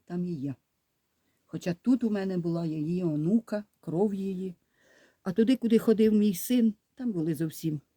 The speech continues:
чужа жінка з двома дітьми. Але вона так казала.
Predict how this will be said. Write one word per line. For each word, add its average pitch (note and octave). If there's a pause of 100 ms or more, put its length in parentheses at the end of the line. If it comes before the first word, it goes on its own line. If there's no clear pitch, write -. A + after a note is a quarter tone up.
(140)
чужа D3
жінка D#3+
з C3+
двома D#3
дітьми. D3+ (1120)
Але G#3
вона E3+
так D3+
казала. D#3+